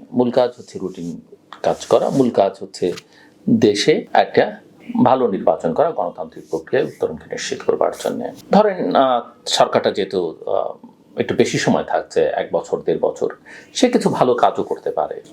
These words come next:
এবং এক ধরনের কনসেনসাসের ভিত্তিতে সেটা তারা করতে পারে। কিন্তু একটা সরকারের যার মন্ত্রিসভার বা উপদেষ্টা পরিষদের আয়তন দশ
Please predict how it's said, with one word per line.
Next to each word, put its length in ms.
এবং 240
এক 100
ধরনের 340
কনসেনসাসের 640
ভিত্তিতে 340
সেটা 240
তারা 200
করতে 300
পারে। 180
কিন্তু 240
একটা 340
সরকারের 600
যার 200
মন্ত্রিসভার 840
বা 280
উপদেষ্টা 500
পরিষদের 480
আয়তন 760
দশ 180